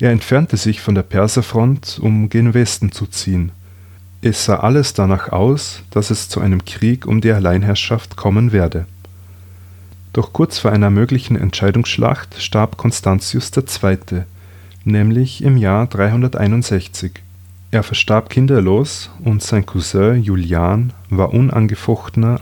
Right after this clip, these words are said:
Alleinherrscher im Römischen Reich. Wenn man das vierte Jahrhundert verstehen möchte, dann sollte man sich auch die Situation des Christentums und die innerchristlichen Konflikte ansehen.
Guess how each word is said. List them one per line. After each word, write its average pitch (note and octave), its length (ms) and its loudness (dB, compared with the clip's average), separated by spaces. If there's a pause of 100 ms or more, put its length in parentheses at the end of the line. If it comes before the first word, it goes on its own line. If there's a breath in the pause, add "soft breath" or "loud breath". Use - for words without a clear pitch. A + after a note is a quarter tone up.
Alleinherrscher G2+ 880 0 (180)
im A2+ 180 2
Römischen F#2 520 0
Reich. D#2+ 480 -8 (2000 loud breath)
Wenn A#2 160 4
man A#2 160 4
das A2 160 0
vierte - 280 0
Jahrhundert A#2 520 2
verstehen - 520 0
möchte, C#3+ 600 0 (260)
dann A2 160 -2
sollte B2+ 320 0
man A#2 160 4
sich - 300 -4
auch A2 240 -2
die - 120 -4
Situation A2 680 0
des A2+ 180 -4
Christentums C#3+ 880 -2 (560 loud breath)
und - 380 -2
die G#2+ 140 2
innerchristlichen B2+ 840 -2
Konflikte - 680 -2
ansehen. F2+ 560 -2